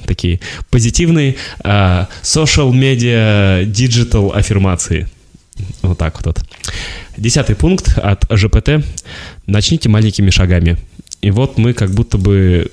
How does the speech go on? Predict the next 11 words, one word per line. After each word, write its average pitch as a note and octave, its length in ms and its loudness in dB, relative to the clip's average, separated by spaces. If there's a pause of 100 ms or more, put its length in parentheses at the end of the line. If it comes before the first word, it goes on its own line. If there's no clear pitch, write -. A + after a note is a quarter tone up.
(100)
зациклились. F#2+ 800 0 (120)
Начали G2+ 320 2
с F2+ 80 0
того, G2+ 160 2
что G2 160 0
надо F#2 260 4
разбить F#2 320 0
всё - 140 -2
на F#2 140 2
мелкие G2+ 340 2
шаги, B2 380 0